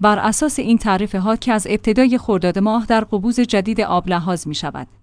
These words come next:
تعرفه آب برای بدمصرف‌ها افزایشی بیست و هشت درصدی دارد و مصرف آب تا سقف الگوی یارانه‌ای است. تعرفه‌های جدید آب که چهارده اردیبهشت ماه اعلام شده بود،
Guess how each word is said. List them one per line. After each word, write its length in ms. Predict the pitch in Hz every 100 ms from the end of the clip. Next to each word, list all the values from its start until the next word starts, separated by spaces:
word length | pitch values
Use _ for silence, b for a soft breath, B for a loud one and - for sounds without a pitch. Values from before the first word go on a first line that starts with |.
| -
تعرفه 480 | 269 277 285 285
آب 260 | - 196 202
برای 340 | 233 233 247
بدمصرف‌ها 760 | 214 180 170 196 - 180 220 226
افزایشی 580 | 202 196 254 226 233 294
بیست 260 | 233 226 220
و 60 |
هشت 360 | 185 240 269 -
درصدی 420 | 214 202 262 247
دارد 360 | 208 175 180 190 b b
و 100 | 185
مصرف 440 | 175 190 - 226
آب 280 | 214 - 190
تا 140 | - 254
سقف 340 | 247 269 -
الگوی 400 | 214 185 180 233
یارانه‌ای 500 | 202 175 160 185 185
است. 240 | 135 - - - -
تعرفه‌های 680 | - 240 247 247 226 269 240
جدید 380 | - 196 233 214
آب 320 | 190 190 196
که 140 | -
چهارده 600 | 208 - 208 220 196 214 185
اردیبهشت 680 | 208 196 247 214 185 196 -
ماه 200 | 214 208
اعلام 280 | 190 180 170
شده 280 | 165 185 160
بود، 280 | 180 226